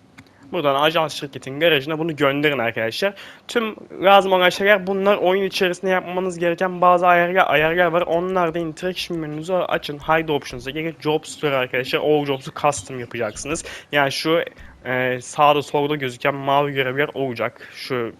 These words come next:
mavi görevler var ya, onların çıkması gerekiyor. Onun haricinde hikaye moduna gidiyorsunuz ve buradan targeted modunuzu frame almanız gerekiyor. Haberiniz olsun. Bunu online'dan değiştiremiyoruz. Hikaye modundan yapabiliyoruz. O yüzden bunu da frame almanız gerekiyor.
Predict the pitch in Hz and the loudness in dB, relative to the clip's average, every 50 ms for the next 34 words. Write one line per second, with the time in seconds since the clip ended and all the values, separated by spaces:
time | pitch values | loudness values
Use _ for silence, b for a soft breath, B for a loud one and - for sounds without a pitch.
0 | - - 131 127 123 120 120 117 117 120 117 117 123 131 135 139 135 120 120 - | -14 -12 -8 -4 -4 -2 -2 -2 -2 -4 -4 -4 -4 -4 -4 -2 -2 -2 -2 -2
1 | 131 135 131 127 135 135 143 147 - - - - 127 123 123 - - 139 131 135 | -2 -4 -4 -6 -8 -8 -8 -10 -12 -12 -10 -8 -8 -8 -8 -4 -2 -2 0 0
2 | 131 - - 120 123 B B B B B - 170 180 185 196 190 180 175 165 151 | -2 -4 -6 -8 -8 B B B B B 2 2 4 4 6 6 6 6 4 2
3 | 147 175 175 160 143 - - 156 156 165 175 185 185 180 180 180 175 160 160 165 | 0 -4 -6 -6 -6 -2 2 2 4 4 4 2 2 0 0 0 -2 -4 -4 -4
4 | 175 185 190 185 - - 180 175 180 - - B B B B B B - 165 175 | -4 -2 -4 -4 -4 -4 -4 -4 -4 -6 -10 B B B B B B 0 2 2
5 | 180 185 180 175 202 190 170 170 170 170 - - - 160 160 160 160 165 160 185 | 2 2 0 -2 -2 0 0 0 0 -2 -2 0 2 2 2 2 -2 -8 -14 -14
6 | - - 147 147 156 156 156 151 147 139 - - - - - 151 156 160 160 160 | -14 -10 -4 -2 -2 -2 -2 -4 -6 -8 -10 -12 -12 -8 -4 -2 -2 -2 -2 -2
7 | 156 147 139 135 147 147 139 139 139 156 156 151 - - - - - - - 143 | -6 -6 -6 -6 -6 -8 -8 -8 -6 -6 -8 -8 -10 -14 -18 -20 -14 -6 -2 0
8 | 139 143 139 135 - - 143 127 127 - - - - - 139 127 131 120 117 113 | 0 0 -2 -4 -4 -6 -4 -4 -4 -6 -10 -8 -2 0 0 0 -2 -4 -8 -10
9 | 120 123 - - - 135 123 120 117 110 - - - B B B B B - 135 | -12 -14 -14 -8 -4 -2 -2 -2 -2 -6 -10 -16 -18 B B B B B -6 -4
10 | 135 123 120 127 123 120 120 120 123 123 120 120 117 117 120 113 - - - 127 | -2 0 0 -2 -2 -4 -4 -4 -4 -4 -4 -4 -4 -6 -6 -6 -8 -6 -6 -6
11 | 117 110 117 113 113 110 - - 120 117 113 113 113 107 110 117 120 117 110 - | -6 -6 -6 -10 -12 -10 -6 -2 -2 -2 -2 -4 -8 -10 -10 -10 -10 -10 -10 -10
12 | 117 107 104 113 120 127 127 117 113 104 107 120 120 120 120 117 117 120 127 123 | -12 -12 -10 -10 -8 -6 -6 -6 -4 -4 -4 -4 -4 -4 -6 -8 -8 -8 -10 -12
13 | - - 139 127 120 117 113 117 127 131 120 117 135 156 156 147 139 139 131 131 | -10 -6 -4 -4 -4 -4 -4 -6 -6 -6 -6 -6 -6 -6 -6 -4 -2 0 0 -2
14 | - - 110 | -2 -4 -8